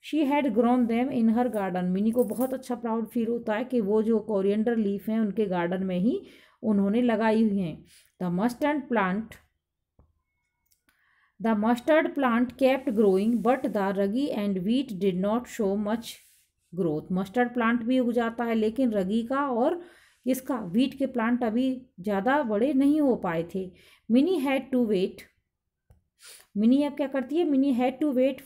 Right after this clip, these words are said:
for a few months before they, they flowered and produced seeds। अब काफ़ी दिनों तक वेट करती है जब उनमें से फूल निकलते हैं और उसके सीड भी आने लगते हैं। But she didn't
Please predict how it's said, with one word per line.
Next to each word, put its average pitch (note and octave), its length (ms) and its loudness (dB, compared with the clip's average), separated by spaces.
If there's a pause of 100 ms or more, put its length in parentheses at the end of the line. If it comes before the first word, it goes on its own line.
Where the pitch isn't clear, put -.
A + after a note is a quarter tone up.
for A3+ 160 0
a A#3 120 -2 (100)
few A#3+ 140 2
months A3 380 -2
before G#3 460 0
they, A3+ 320 2 (1000)
they A3 320 4 (140)
flowered C4+ 440 2 (120)
and A3+ 300 2 (380)
produced B3 420 2 (100)
seeds। F3+ 340 -4 (100)
अब G3+ 280 -6
काफ़ी G#3+ 340 0
दिनों A#3 300 2
तक A#3+ 180 -2
वेट G#3 260 0
करती G#3+ 340 -4
है A#3+ 60 2
जब G#3+ 140 0
उनमें G#3 240 -2
से A3+ 140 -4
फूल G#3+ 300 -4
निकलते G3+ 440 -2
हैं A3+ 180 2
और A3+ 260 0
उसके A3+ 280 0
सीड A3 300 0
भी A#3 140 2
आने F#3+ 260 -2
लगते F3 280 -4
हैं। F3 100 -2
But F3 160 0
she F3 260 -6
didn't A3+ 500 -2